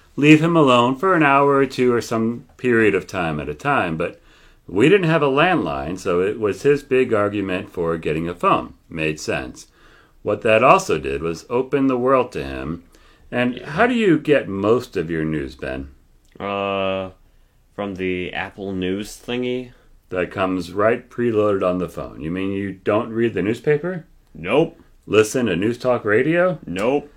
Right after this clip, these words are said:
Speaker 1: Stay awake and watch the eleven o'clock news on your local channel?
Speaker 2: Nope.
Speaker 1: Hmm. Those are all the ways I used to get news.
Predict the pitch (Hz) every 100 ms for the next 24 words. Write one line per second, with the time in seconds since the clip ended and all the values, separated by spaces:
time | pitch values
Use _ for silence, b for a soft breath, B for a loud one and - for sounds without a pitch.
0 | _ - 110 120 120 117 139 151 95 104
1 | 123 - 92 95 113 123 120 120 117 101
2 | 131 131 104 92 104 110 110 123 123 165
3 | 180 - - 90 104 131 143 143 - _
4 | _ _ - 175 127 87 71 67 65 -
5 | 104 110 107 110 104 101 98 98 98 90
6 | 165 196 - 69 64 71 67 71 -